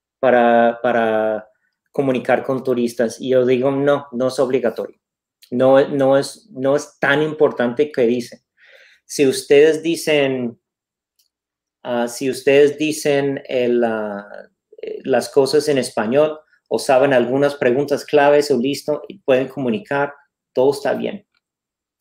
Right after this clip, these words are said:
Todo está bien. Porque especialmente con aves, con, con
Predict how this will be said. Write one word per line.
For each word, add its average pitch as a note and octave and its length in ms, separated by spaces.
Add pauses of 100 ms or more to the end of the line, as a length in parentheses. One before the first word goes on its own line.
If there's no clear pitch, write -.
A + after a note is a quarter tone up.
(140)
Todo B2+ 160
está B2+ 200
bien. A2+ 340 (480)
Porque B2 720
especialmente C3+ 880
con C3 380
aves, C3+ 460
con, A#2+ 480
con A#2 200